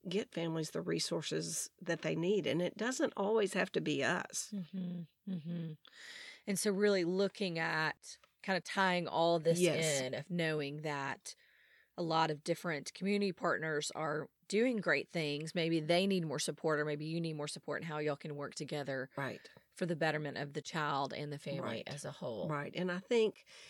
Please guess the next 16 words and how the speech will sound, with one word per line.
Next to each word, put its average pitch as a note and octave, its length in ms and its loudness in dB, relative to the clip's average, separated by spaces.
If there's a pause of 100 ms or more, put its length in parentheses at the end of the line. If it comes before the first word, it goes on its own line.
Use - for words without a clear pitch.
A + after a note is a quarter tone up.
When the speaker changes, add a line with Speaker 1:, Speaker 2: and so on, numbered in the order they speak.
(260)
Speaker 1:
being D#3+ 300 2
part F3 680 -4
of D#3+ 280 -2 (100)
a D#3 200 2
large E3 920 0 (540)
health E3 380 0
system, A3 800 2 (180)
Speaker 2:
Mm-hmm. D3+ 300 -10 (540)
Speaker 1:
um, D#3 440 4 (220)
our D#3+ 120 2
livelihood E3 800 2
is E3 280 2
not, E3+ 840 4 (640)
you F3+ 140 6
know, D#3+ 140 6 (100)
dependent, E3 920 0